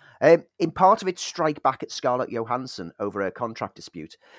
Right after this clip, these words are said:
Disney have revealed some additional figures for the performance of Black Widow. Now, whilst the worldwide box office is readily available and it stands at over three hundred and sixty-seven million dollars, it's the reveal of the home revenue of a hundred and twenty-five million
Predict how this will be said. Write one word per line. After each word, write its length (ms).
Disney 340
have 180
revealed 580
some 220
additional 460
figures 420
for 120
the 60
performance 480
of 80
Black 220
Widow. 300
Now, 140
whilst 300
the 80
worldwide 540
box 260
office 260
is 140
readily 380
available 460
and 100
it 120
stands 460
at 120
over 220
three 240
hundred 180
and 80
sixty-seven 720
million 320
dollars, 380
it's 160
the 140
reveal 640
of 80
the 80
home 400
revenue 500
of 120
a 40
hundred 360
and 80
twenty-five 720
million 320